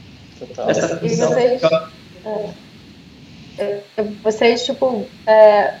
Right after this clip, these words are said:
Speaker 3: esse processo do case study é uma coisa que vocês reinvestem em algum, é, algum valor em produção de novo, tipo, produção de peça pra fazer um shooting, ou produção de um três D específico, porque eu queria montar essa cena que durante o projeto eu não quis montar.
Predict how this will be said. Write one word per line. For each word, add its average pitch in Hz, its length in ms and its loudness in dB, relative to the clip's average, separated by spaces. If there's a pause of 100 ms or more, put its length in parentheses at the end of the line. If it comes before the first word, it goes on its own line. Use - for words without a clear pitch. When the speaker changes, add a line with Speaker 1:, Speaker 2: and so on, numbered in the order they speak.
Speaker 3:
esse 214 240 -2
processo 226 540 -2
do 220 80 -6
case 220 260 -6
study 214 240 -8
é 214 60 4
uma 220 140 -2
coisa 220 280 -4
que 220 480 -4 (400)
vocês 208 400 0
reinvestem 226 960 2 (360)
em 214 100 -10
algum, 202 640 -4 (420)
é, 196 680 0 (280)
algum 208 240 0
valor 214 320 4
em 214 80 -2
produção 214 460 2
de 208 80 -4
novo, 202 260 0 (100)
tipo, 208 260 -12
produção 220 360 2
de 220 60 -2
peça 254 320 0
pra 254 80 -4
fazer 240 180 0
um 240 80 2
shooting, 226 560 -2
ou 208 220 2
produção 214 500 2
de 220 380 2 (260)
um 220 80 0
três 226 300 6
D 240 440 6
específico, 262 1160 -2
porque 240 180 -6
eu 233 60 -6
queria 233 200 0
montar 240 260 2
essa 233 180 0
cena 226 420 0
que 262 140 -6
durante 226 340 -2
o 240 40 -10
projeto 220 480 0
eu 233 60 -4
não 233 140 -6
quis 233 160 -6
montar. 226 500 0